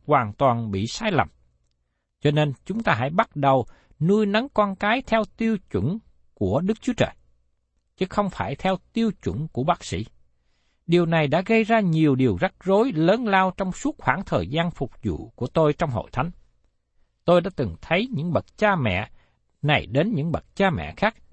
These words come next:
nuôi nấng con cái theo những phương cách sai lầm. Và đây là điều mà các vị làm cha mẹ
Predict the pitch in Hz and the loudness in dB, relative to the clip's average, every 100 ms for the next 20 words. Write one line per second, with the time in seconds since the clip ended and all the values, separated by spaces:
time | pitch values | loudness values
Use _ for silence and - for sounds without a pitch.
0 | _ 156 185 175 196 254 - 180 175 180 | _ 0 2 2 -2 -4 -2 -2 0 2
1 | 208 262 - - 175 170 95 131 - 156 | 2 -2 -12 -4 0 0 -2 -6 -6 -4
2 | 214 - - 143 131 - _ _ _ _ | -4 -6 0 2 2 0 _ _ _ _
3 | _ _ _ _ - - 127 160 147 110 | _ _ _ _ -10 -6 2 2 2 0
4 | 107 113 92 98 104 - - - _ 131 | 0 0 0 -2 -4 -4 -8 -10 _ -4
5 | 104 104 127 - _ - 127 123 - - | 0 0 -2 -6 _ -2 0 0 -2 0
6 | 214 131 104 | 0 2 -2